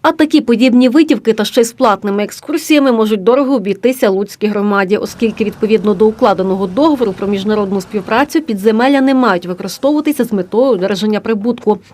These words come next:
тим паче третіми особами. За порушення цих умов громаду можуть зобов'язати повернути грант мільйон євро.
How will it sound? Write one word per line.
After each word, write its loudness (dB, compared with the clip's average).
тим -4
паче 2
третіми 2
особами. -2
За 2
порушення 2
цих 0
умов 4
громаду 4
можуть 2
зобов'язати 2
повернути 2
грант 2
мільйон 0
євро. 0